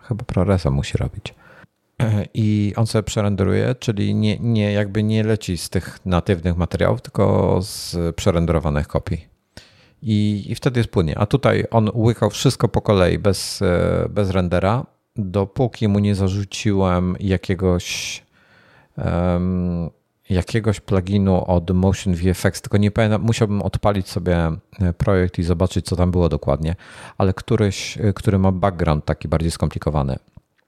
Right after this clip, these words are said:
E, no to tak, jak, to, to mój komputer by leciał tak, że doszedłby do tego miejsca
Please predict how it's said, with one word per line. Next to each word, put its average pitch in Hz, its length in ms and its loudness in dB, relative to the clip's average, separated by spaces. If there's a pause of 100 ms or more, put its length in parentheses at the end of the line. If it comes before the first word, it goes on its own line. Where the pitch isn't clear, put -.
(360)
E, 92 240 2
no 92 220 4
to 92 140 0
tak, - 280 0
jak, 98 180 -2
to, 104 140 0
to - 180 -2
mój 113 180 2
komputer 113 540 0
by 113 180 0
leciał 107 400 0
tak, 104 280 -2
że 101 280 0
doszedłby 95 440 0
do 87 100 0
tego 87 180 2
miejsca 82 560 0